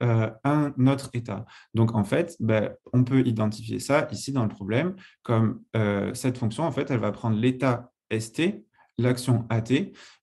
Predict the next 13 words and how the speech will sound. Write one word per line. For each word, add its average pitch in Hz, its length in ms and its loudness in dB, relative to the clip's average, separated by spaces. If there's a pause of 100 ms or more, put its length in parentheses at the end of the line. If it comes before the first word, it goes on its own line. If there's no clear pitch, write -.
et 170 220 4
elle 127 120 0
va, 123 500 0
euh, 95 680 -4 (320)
faire 131 300 2
sortir 139 440 -2
de 101 540 -4
l'état 107 580 2
S 127 160 0
T 135 120 -2
plus 104 260 -8
un. 113 160 -6 (1200)
Donc, 131 240 8